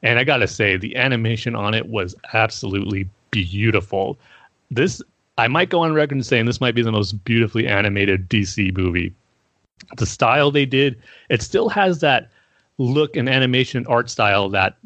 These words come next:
the D C Universe animated movies have, but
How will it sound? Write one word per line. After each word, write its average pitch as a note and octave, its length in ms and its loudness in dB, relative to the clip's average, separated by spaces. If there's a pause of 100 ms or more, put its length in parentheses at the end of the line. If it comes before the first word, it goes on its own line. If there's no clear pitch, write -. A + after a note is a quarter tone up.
(100)
the A2 80 0
D A2+ 240 -4
C A#2+ 180 -4
Universe A2+ 680 2
animated A2 400 2
movies G#2 320 2
have, G2 440 2 (520)
but B2 300 0